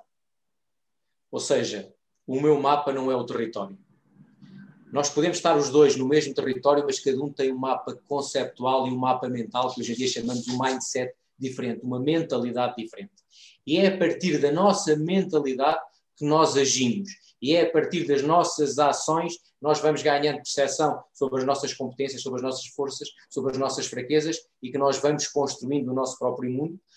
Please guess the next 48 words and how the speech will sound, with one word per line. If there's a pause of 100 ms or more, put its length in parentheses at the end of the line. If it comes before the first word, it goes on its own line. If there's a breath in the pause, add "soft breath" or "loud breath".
(400 soft breath)
num
processo
em
que
somos
sempre
juiz (380)
e
réu. (480)
Juiz, (120)
porque
julgamos
as
nossas
ações,
será
que
eu
fiz
bem,
será
que
eu
fiz
mal, (160 loud breath)
será
que
está
certo,
será
que
está
errado? (300)
E
réu, (240)
porque
sentimos
na
pele (220)
o
nosso
próprio
julgamento,
isto
é, (180 loud breath)
experienciando
emoções
positivas